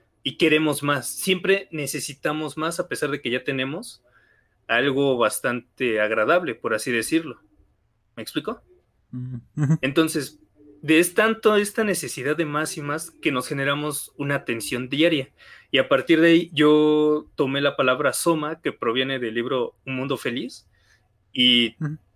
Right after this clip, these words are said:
Speaker 1: adquiere muchísimo sentido, porque para poder ver las cosas bien y bonitas, pues qué mejor que drogarte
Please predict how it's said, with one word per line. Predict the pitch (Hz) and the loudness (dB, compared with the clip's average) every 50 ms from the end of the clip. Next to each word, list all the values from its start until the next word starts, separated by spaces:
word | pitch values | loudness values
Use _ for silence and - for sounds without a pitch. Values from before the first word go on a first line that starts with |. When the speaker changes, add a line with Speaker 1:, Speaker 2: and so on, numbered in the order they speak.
| _ _ - | _ _ 0
Speaker 1:
adquiere | 135 143 143 - 175 175 180 | 0 0 2 2 2 4 4
muchísimo | 175 170 170 185 156 165 160 139 | 2 2 0 -2 -2 -2 -2 -2
sentido, | 127 120 117 175 214 202 156 - | -4 -6 -8 -4 -4 -4 -4 -2
porque | - 131 123 120 - - 131 120 120 113 - _ | -4 -4 -6 -6 -4 -2 0 0 0 0 0 _
para | - 127 120 110 - | 2 2 2 0 0
poder | - 135 131 156 160 | -2 2 4 4 4
ver | 160 175 165 | 4 4 2
las | 156 139 - | 2 0 -2
cosas | - - 160 147 147 151 135 127 - | -2 -4 -4 -2 -2 -4 -6 -6 -10
bien | - 151 151 147 139 127 123 _ | -10 -8 -8 -6 -8 -10 -12 _
y | - | -8
bonitas, | 123 135 147 147 160 160 151 - 151 202 - _ _ _ _ _ _ _ _ _ _ _ _ _ _ _ | -6 -4 -4 -4 -4 -6 -6 -8 -8 -8 -10 _ _ _ _ _ _ _ _ _ _ _ _ _ _ _
pues | _ 131 135 - | _ -6 -6 -2
qué | - 196 | -4 -2
mejor | 180 170 156 - - 165 151 - | -2 -2 -4 -2 -2 -2 -4 -2
que | - 156 139 | -2 -2 0
drogarte | 143 143 143 151 170 160 151 151 - 170 175 - - | 0 0 2 2 2 2 0 -2 -4 -4 -6 -6 -8